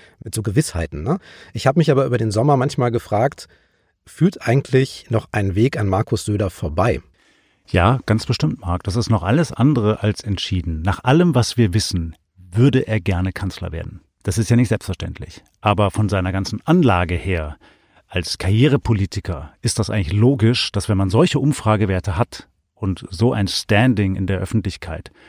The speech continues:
Speaker 2: dann muss man auch nach dem höchsten Amt greifen. Das liegt irgendwie in der Natur der Sache. Aber er zweifelt eben noch und auch viele in seinem Stab zweifeln noch,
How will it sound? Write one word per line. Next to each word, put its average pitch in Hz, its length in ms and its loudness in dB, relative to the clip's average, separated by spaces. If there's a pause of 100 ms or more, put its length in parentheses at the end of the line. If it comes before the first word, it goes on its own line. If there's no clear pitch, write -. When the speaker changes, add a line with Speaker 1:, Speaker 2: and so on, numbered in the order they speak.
(180)
Speaker 2:
dann 98 200 2
muss 117 240 2
man 117 220 4
auch - 200 -4
nach 101 120 0
dem 92 180 0
höchsten 98 320 -2
Amt 117 220 -2
greifen. 80 480 -10 (560)
Das - 220 -10
liegt - 260 -8
irgendwie 101 240 2
in 101 100 4
der 101 100 4
Natur 98 320 2
der 95 120 2
Sache. 85 300 -4 (720)
Aber 151 500 4 (300)
er 113 120 2
zweifelt 123 560 0
eben 92 240 0
noch 107 280 -2
und 104 100 -6
auch 95 80 -4
viele 110 220 2
in 110 80 2
seinem 92 240 0
Stab - 360 -2
zweifeln 95 580 0
noch, 92 300 -6